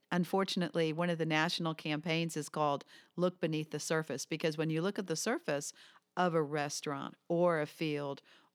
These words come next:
or a construction site, you don't know that someone is being forced to do the work that they're doing. Um, you clearly do in sex trafficking cases, I think, but,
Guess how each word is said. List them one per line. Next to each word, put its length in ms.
or 280
a 40
construction 600
site, 400
you 200
don't 240
know 340
that 340
someone 320
is 100
being 220
forced 320
to 80
do 160
the 100
work 280
that 120
they're 140
doing. 380
Um, 180
you 80
clearly 400
do 400
in 140
sex 240
trafficking 400
cases, 400
I 80
think, 320
but, 300